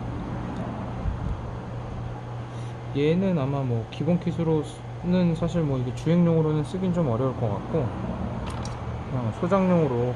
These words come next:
가지고 있거나 혹은 뭐 굴려야겠다 그러면 기어도 좀 어차피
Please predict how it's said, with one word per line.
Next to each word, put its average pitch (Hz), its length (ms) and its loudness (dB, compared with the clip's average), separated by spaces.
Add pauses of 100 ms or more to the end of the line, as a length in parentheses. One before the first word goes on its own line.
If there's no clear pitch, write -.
가지고 123 260 0
있거나 120 680 2
혹은 160 680 2 (2000)
뭐 120 260 0 (1300)
굴려야겠다 160 840 2
그러면 135 280 0
기어도 160 640 4
좀 147 180 0
어차피 120 240 0